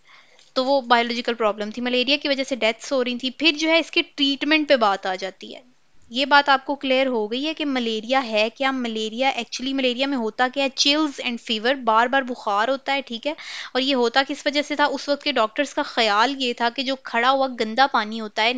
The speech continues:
लोअर एरिया जो है हमारा दलदली इलाके, वहाँ पर उसकी वजह से ये वहाँ की हवा को गंदा कर देता है और जो लोग वहाँ की हवा में सांस लेते हैं, उन्हें फिर मलेरिया हो जाता था।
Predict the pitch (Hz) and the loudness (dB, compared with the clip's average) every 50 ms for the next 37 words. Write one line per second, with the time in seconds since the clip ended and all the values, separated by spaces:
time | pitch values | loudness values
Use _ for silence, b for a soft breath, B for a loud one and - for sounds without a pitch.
0 | 240 226 220 220 226 220 226 226 254 277 302 294 - - - 233 220 208 208 220 | -4 -6 -8 -8 -8 -2 2 4 6 6 4 4 0 -4 -2 -2 0 0 -2 -2
1 | 226 240 240 247 240 233 220 214 220 233 233 220 226 226 220 233 240 254 269 269 | -4 -2 -2 -2 -4 -2 -2 0 0 0 0 0 -2 -2 -2 -4 -4 -4 -2 -2
2 | 254 214 196 196 - - 269 285 254 233 233 247 247 254 - 277 302 B B B | 0 -2 -2 -4 -6 -6 -6 -4 -4 -4 -2 -2 -2 0 -2 -4 -4 B B B
3 | B B B B B B B - 285 - - - 330 330 254 240 233 226 269 294 | B B B B B B B -8 -8 -6 0 2 2 2 4 2 0 4 4 4
4 | 311 - - 330 320 302 311 285 269 240 254 285 277 269 294 285 277 247 220 202 | 4 4 2 0 0 0 0 0 0 0 0 0 -2 0 -4 -4 -4 0 2 2
5 | 202 214 208 - 285 247 226 196 196 214 214 214 - 277 269 254 294 285 - 320 | 2 2 0 -2 -4 -2 -2 -2 -2 -2 -4 0 0 -2 -2 -2 -4 -4 -2 -4
6 | 320 - 285 277 240 - 294 311 339 339 302 294 277 269 277 262 - 277 269 262 | -4 -2 -4 -6 -4 -4 -4 -2 -2 -2 -2 -2 -2 -2 -4 -2 -2 -2 0 0
7 | 233 226 226 240 - - 247 226 226 254 269 - 302 285 269 - - 277 262 247 | 0 -2 -4 -6 -8 -6 -4 -2 -2 -2 -4 -2 -2 -2 -2 -2 -4 -8 -6 -6
8 | 247 254 247 277 277 277 269 254 226 202 202 196 196 190 190 190 196 190 - - | -6 -6 -4 -2 -2 -2 0 0 0 0 0 -2 -2 -2 -2 -4 -6 -8 -10 -12
9 | - - 226 - _ | -10 -10 -10 -10 _